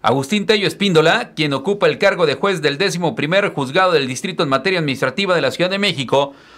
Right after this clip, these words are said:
otorgó a las nadadoras una medida provisional en el amparo colectivo que presentaron debido a la falta de información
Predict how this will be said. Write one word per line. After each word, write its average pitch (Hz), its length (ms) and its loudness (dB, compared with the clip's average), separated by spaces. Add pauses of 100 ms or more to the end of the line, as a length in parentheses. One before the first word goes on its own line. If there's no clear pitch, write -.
(100)
otorgó 175 460 4
a - 20 4
las 240 160 2
nadadoras 190 800 4
una 208 380 2
medida 185 400 2
provisional 156 760 2 (100)
en 131 140 -2
el 139 100 0
amparo 196 340 2
colectivo 175 640 0
que 123 160 0
presentaron 151 760 0
debido 151 320 2
a 120 220 4
la 107 160 2
falta 165 460 0
de 123 60 -4
información 120 760 -2